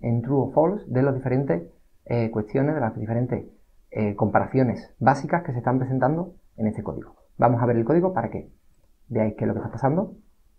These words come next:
Esta es la impresión en H T M L y aquí estamos directamente accediendo con el misma sintaxis y estamos, eh,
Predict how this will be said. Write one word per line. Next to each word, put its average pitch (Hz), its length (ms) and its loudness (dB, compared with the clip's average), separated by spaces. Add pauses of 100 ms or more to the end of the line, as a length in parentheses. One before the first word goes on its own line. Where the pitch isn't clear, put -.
(960)
Esta - 160 0
es - 20 4
la 135 80 6
impresión 127 280 0
en 120 80 2
H 117 160 -4
T 107 60 -8
M 120 160 0
L 208 200 2 (500)
y 139 140 4
aquí 135 200 4
estamos 170 340 2
directamente 156 500 2
accediendo 139 340 2
con 127 120 2
el 117 100 0
misma 147 260 0
sintaxis 156 480 -2 (440)
y 123 60 -10
estamos, 120 540 -2
eh, 107 580 -2